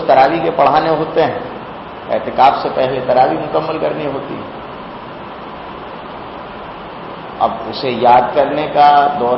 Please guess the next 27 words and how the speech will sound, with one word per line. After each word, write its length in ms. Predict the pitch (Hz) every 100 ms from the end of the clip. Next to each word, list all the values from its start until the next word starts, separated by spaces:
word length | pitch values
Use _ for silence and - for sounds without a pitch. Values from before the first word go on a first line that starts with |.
| 127
کرنے 260 | 135 143 151
کا 100 | 160
بھی 140 | 170
وقت 220 | 156 - 180
نکالنا 480 | 196 165 165 160 147
ہوتا 220 | 139 -
ہے۔ 140 | 98 - - - - - - - - - - - - - - - - - - - 127 139
میں 200 | 165 151 95 - - - - - - - - - - - - - - - - -
اپنی 300 | - 123 127 117
جگہ 320 | 117 127 120 - - - - - - - -
قرآن 200 | 110 104 113
مجید 280 | 113 143 139
پڑھ 180 | 135 131
رہا 160 | 143 147
تھا، 280 | 147 156 147 -
اتنے 300 | 113 120 113 107
میں 100 | 101
لوگوں 280 | 120 127 151
کا 80 | 147 143
آنا 160 | 147 151
جانا 340 | 147 143 156
رہا، 280 | 151 135 151 151
مکمل 440 | - - 113 117 117 117
نہیں 220 | 139 165 143
ہو 80 | 156
سکا 340 | 160 147 147 151
پارا، 300 | 147 151 151